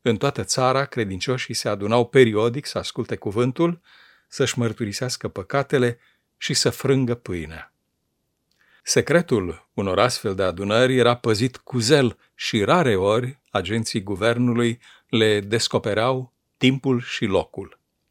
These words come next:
Când reușeau să obțină informații, așteptau până când soseau toți,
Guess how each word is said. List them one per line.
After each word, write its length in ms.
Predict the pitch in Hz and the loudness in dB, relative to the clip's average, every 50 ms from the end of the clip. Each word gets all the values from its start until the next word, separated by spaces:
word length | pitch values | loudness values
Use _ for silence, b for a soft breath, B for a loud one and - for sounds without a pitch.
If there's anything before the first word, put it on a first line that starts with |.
| b b b b b b b b b b b b | b b b b b b b b b b b b
Când 200 | - - 147 139 | 2 4 6 8
reușeau 400 | 139 143 135 131 127 - 202 202 | 10 10 10 8 8 6 4 6
să 180 | 196 - - 123 | 6 6 4 4
obțină 360 | 104 - - - 160 139 123 | 2 0 -2 -2 2 2 2
informații, 720 | 117 113 98 - 117 107 104 107 110 127 - - - 175 165 | 2 0 -2 -2 -4 -2 -2 -2 -2 -2 -4 -4 -4 -2 -2
așteptau 460 | 151 135 - - 127 - - 147 143 | -2 -2 -2 -2 -2 0 2 0 0
până 240 | - - 131 120 101 | 0 0 -2 -2 -2
când 200 | - - 104 95 | -2 -6 -6 -6
soseau 380 | - - 95 - - 117 101 | -6 -6 -6 -4 -4 -4 -4
toți, 480 | 90 - - 123 165 165 - - - | -4 -4 -2 -2 -2 -2 -4 -8 -10